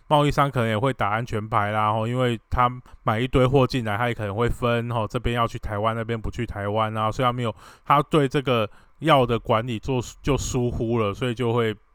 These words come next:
面临被退运的这个目的。我们台湾事实上，我们台湾出口去别的国家也可能会遇到这样的一个情况哦，所以在出口的这个过程来讲，要出口去别人国家，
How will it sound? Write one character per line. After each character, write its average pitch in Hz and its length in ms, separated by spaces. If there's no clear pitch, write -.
面 131 220
临 104 160
被 120 160
退 117 280
运 113 160
的 101 100
这 117 100
个 104 140
目 107 220
的。 101 240
我 123 100
们 127 100
台 135 200
湾 160 160
事 156 100
实 135 60
上， 143 180
我 127 80
们 123 140
台 135 160
湾 147 240
出 143 180
口 117 180
去 131 140
别 120 180
的 110 80
国 107 200
家 117 240
也 127 180
可 117 220
能 104 120
会 120 160
遇 123 140
到 113 180
这 120 120
样 110 120
的 107 80
一 101 40
个 107 120
情 101 240
况 107 360
哦， - 20
所 131 180
以 120 140
在 127 260
出 165 280
口 113 260
的 107 100
这 127 140
个 123 140
过 135 200
程 104 240
来 104 160
讲， 101 300
要 165 140
出 156 160
口 127 160
去 143 120
别 123 140
人 120 100
国 117 180
家， 120 280